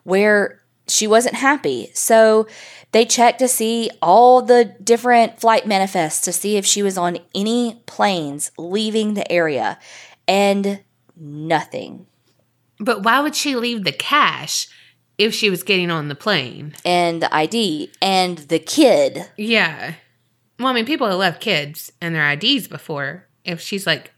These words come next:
Speaker 2: assuming a different name. But cash, I mean, come on.
Speaker 1: So the search around Jacksonville commences. People are looking for Bonnie everywhere. So, of course, police are looking for her anywhere they can find her.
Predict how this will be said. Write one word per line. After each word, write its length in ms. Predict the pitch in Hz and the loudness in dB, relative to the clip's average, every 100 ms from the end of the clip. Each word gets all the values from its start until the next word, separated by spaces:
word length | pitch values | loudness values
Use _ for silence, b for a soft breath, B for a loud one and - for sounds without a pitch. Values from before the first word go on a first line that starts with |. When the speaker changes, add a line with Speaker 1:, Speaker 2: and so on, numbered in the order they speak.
| - | -10
Speaker 2:
assuming 380 | 185 220 185 170 | -6 -2 -2 -2
a 40 | |
different 320 | 175 170 147 | -4 -4 -4
name. 180 | 226 190 | -4 -4
But 160 | 165 - | -4 -4
cash, 720 | - 330 190 175 - - - _ _ _ _ _ _ _ _ - | -2 0 0 -4 -8 -10 -12 _ _ _ _ _ _ _ _ -6
I 120 | 202 | -4
mean, 220 | 196 175 | -2 -4
come 180 | 170 240 | -4 -4
on. 300 | 277 170 131 _ _ _ _ _ b b b | -2 -4 -10 _ _ _ _ _ b b b
Speaker 1:
So 320 | - 247 220 | 2 4 4
the 160 | 220 | 2
search 420 | 240 - 269 294 - | 0 4 4 4 0
around 320 | 285 254 233 | 2 4 2
Jacksonville 1000 | 214 202 - 220 208 202 202 190 196 185 _ - | 2 2 0 -2 0 4 6 6 4 0 _ -8
commences. 760 | 196 180 156 - 135 127 - B B B | -4 -2 -2 -4 -6 -6 -10 B B B
People 240 | 247 220 | -2 4
are 100 | 233 | 4
looking 380 | 214 190 196 190 | 4 0 -2 -4
for 140 | 196 196 | -4 -2
Bonnie 540 | 170 156 156 156 156 - | 0 0 0 -6 -10 -6
everywhere. 640 | 160 143 143 123 80 160 _ _ _ _ _ | -4 -4 -8 -8 -8 -10 _ _ _ _ _
So, 260 | - 247 233 | 2 4 4
of 160 | - | 2
course, 440 | - 339 339 330 - | 0 4 4 2 -4
police 580 | - 269 254 254 254 - | -4 0 2 2 -2 0
are 300 | 208 208 202 202 | 2 4 2 0
looking 320 | 226 254 240 | -2 -2 0
for 140 | 233 | 0
her 340 | 226 208 202 - | 2 2 2 0
anywhere 340 | 233 247 240 | 0 4 4
they 140 | 226 220 | 4 0
can 220 | 233 196 | -2 -2
find 260 | 180 165 196 | 0 -2 0
her. 360 | 165 165 165 | 2 2 0